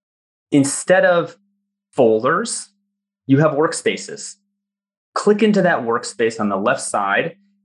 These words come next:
and now you're brought into the work environment for that client or matter. You have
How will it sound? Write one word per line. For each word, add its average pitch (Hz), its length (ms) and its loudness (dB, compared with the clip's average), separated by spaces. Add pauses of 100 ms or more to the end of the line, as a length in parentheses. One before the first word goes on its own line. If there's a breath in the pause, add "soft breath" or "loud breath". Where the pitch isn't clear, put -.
and 139 160 2
now 156 180 2
you're 180 160 -2
brought 131 380 -2
into 120 200 -10
the 107 120 -4
work 110 320 -2
environment 101 420 -2
for 101 140 -2
that 95 180 -2
client 90 320 -4
or 85 60 -12
matter. 85 420 -10 (560)
You 175 160 4
have 135 520 0